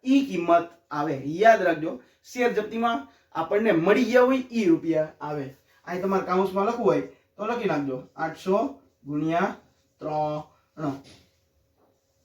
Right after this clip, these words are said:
ચલો, પેલી આમ નોંધ કમ્પ્લીટ, બધાને સમજાઈ ગઈ છે. બીજી આમ નોંધ.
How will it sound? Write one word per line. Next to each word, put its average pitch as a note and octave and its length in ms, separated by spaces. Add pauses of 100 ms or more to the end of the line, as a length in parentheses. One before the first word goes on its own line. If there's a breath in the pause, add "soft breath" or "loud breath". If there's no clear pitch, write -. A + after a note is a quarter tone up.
(420)
ચલો, C#3 200
પેલી F3 300
આમ F3+ 100
નોંધ D3 240
કમ્પ્લીટ, G3 440
બધાને F3+ 360
સમજાઈ F#3+ 320
ગઈ G3 220
છે. B3 160 (500)
બીજી C#4 260
આમ B3 140
નોંધ. A3+ 260